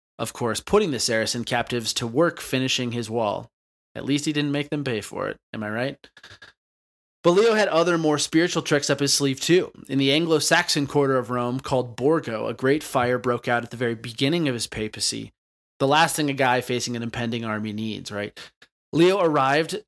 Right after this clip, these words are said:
when the fire was raging to assess the damages, and is said to have stopped the advance of the fire simply by making the sign of the cross.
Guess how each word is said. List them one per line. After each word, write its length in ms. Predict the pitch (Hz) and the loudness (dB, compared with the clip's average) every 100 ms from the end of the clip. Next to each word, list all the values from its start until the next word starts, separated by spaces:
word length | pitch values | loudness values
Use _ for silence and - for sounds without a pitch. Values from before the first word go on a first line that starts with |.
| - - - | -18 -20 -6
when 160 | 139 | -2
the 60 | 127 | -2
fire 300 | - 143 143 | 2 4 4
was 180 | 135 113 | 2 0
raging 360 | 131 143 151 | 0 2 0
to 100 | 147 | 0
assess 320 | 131 - 147 127 | 0 2 2 0
the 120 | 131 | -2
damages, 440 | 120 120 135 143 | -4 -4 -4 -2
and 100 | 135 | -2
is 120 | 123 | -2
said 460 | - - 151 170 185 _ _ _ - | 0 2 2 0 -4 _ _ _ -4
to 100 | 143 | 0
have 120 | 127 | 2
stopped 580 | - - 131 151 - - | 2 2 0 -2 -4 -4
the 140 | 170 | -2
advance 420 | 131 117 123 120 | -2 -4 -4 -4
of 80 | 131 | -6
the 60 | 131 | -6
fire 360 | - 104 104 | -4 -2 -2
simply 440 | 107 - 117 123 127 | -4 -4 -6 -8 -8
by 160 | 120 | -6
making 340 | 113 110 - 113 | -6 -8 -10 -10
the 80 | |
sign 220 | 107 104 98 | -8 -8 -10
of 80 | |
the 60 | - | -12
cross. 460 | - 101 85 - | -10 -10 -10 -12